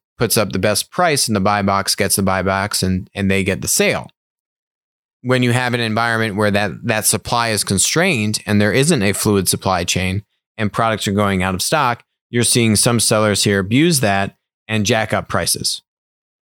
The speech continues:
uh, on these different essential products. So they've said that, um, they've found these accounts that have violated that and have suspended those accounts for taking advantage of, you know, what you would call price gouging. So very interesting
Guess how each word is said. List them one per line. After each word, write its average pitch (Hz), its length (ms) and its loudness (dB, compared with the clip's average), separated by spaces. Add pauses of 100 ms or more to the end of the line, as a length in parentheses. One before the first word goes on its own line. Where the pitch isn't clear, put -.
(400)
uh, 101 380 0
on 113 280 0
these 104 200 2
different 101 280 2
essential 90 340 -2
products. 82 400 -4
So 113 100 2
they've 123 240 2
said 117 240 0
that, 107 280 2 (320)
um, 98 480 0 (400)
they've 110 180 0
found 143 300 0
these 131 140 2
accounts 131 360 0
that 113 100 2
have 104 100 0
violated 120 540 2
that 110 340 0 (420)
and 113 800 2
have 110 300 0
suspended 104 580 0
those 95 240 2
accounts 101 640 -2 (380)
for 101 120 -2
taking 104 340 0
advantage 95 460 0
of, 90 280 -2
you 92 80 -8
know, 92 120 -2
what 92 160 -2
you 95 100 0
would 90 100 -4
call 92 200 -2
price 110 300 -2
gouging. - 380 -4 (460)
So 151 100 -4
very 233 320 2
interesting 151 640 0